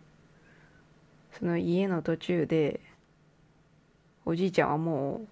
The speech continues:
う亡くなっとくから、私がね、オーストラリアに行ってから亡くなられてね、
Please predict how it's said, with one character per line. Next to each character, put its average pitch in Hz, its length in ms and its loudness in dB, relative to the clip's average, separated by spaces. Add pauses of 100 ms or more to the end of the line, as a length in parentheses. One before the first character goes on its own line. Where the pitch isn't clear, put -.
(140)
う - 20 2
亡 151 160 2
く 151 140 -6
な 151 60 0
っ - 120 -4
と - 80 -8
く - 100 -12
か - 140 -4
ら、 - 240 -4 (1500)
私 170 400 -2
が 165 140 2
ね、 160 280 0
オ 165 140 2
ー - 20 -8
ス - 100 -12
ト 175 80 2
ラ 175 160 2
リ 151 140 2
ア - 40 0
に - 140 -4
行 170 80 -2
っ - 20 -20
て - 160 -6
か - 140 -4
ら - 220 -6
亡 151 180 -4
く 156 120 -6
な - 100 -6
ら - 120 -6
れ - 120 -8
て - 160 -14
ね、 214 280 -10